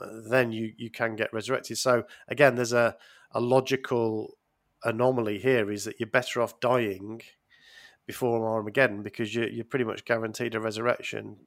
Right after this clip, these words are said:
Um, so it's, it, the best thing you can do basically is just die, which is, is absolutely ridiculous. Um, and again, but this is because you, you end up with these strange,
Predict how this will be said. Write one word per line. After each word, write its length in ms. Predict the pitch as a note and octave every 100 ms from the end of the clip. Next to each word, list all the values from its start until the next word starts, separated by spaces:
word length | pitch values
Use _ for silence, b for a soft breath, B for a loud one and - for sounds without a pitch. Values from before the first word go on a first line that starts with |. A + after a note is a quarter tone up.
| _ A#2+
Um, 380 | G#2+ G#2 G#2 - B B B
so 160 | C#3
it's, 240 | C3 - -
it, 200 | C3+ C3
the 80 | B2+
best 160 | C3+
thing 120 | C3
you 60 | A2
can 140 | B2
do 200 | A2+ A2
basically 360 | G#2 G#2+ A2 G#2
is 80 | G#2+
just 180 | G#2+ -
die, 300 | B2+ G#2 G#2
which 260 | A2+ - -
is, 140 | A2+ -
is 120 | B2
absolutely 440 | B2 C3 B2+ B2 A#2
ridiculous. 680 | A2+ C3+ - A2+ - - - A#2+
Um, 340 | A2+ G#2+ G#2+ - A#2
and 380 | A#2 A2+ G#2+ - b b b
again, 400 | - A#2 A#2 A2+ G#2+
but 160 | B2
this 220 | C3 B2 A#2+
is 80 |
because 480 | G#2+ A2 B2 A2 -
you, 160 | A#2 A2 -
you 140 | A#2
end 180 | A2 G#2+
up 100 | -
with 180 | A2+ -
these 440 | G#2+ G#2 G2+ - _ B B B B
strange, 1040 | - - - A#2 A2+ A2 G#2+ G#2+ G#2 -